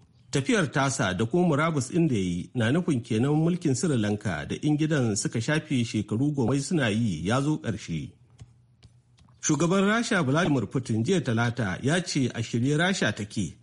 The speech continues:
ta taimaka a riƙa jigilar hatsin ƙasar Ukraine daga gaɓar tekun Bahar Aswad.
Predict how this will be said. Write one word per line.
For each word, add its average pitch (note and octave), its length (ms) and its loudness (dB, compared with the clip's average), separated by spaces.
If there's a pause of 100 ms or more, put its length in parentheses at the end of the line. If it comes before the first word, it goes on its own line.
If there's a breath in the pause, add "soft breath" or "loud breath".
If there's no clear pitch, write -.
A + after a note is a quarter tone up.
(240 soft breath)
ta A2 120 -2
taimaka B2+ 600 0
a A#2 80 0
riƙa C3 400 0
jigilar C#3+ 400 0
hatsin D3 560 0
ƙasar D#3 380 0
Ukraine C#3+ 380 0
daga G#2 420 0
gaɓar C3+ 480 0
tekun D3 400 0
Bahar C#3+ 320 0
Aswad. A2 380 -2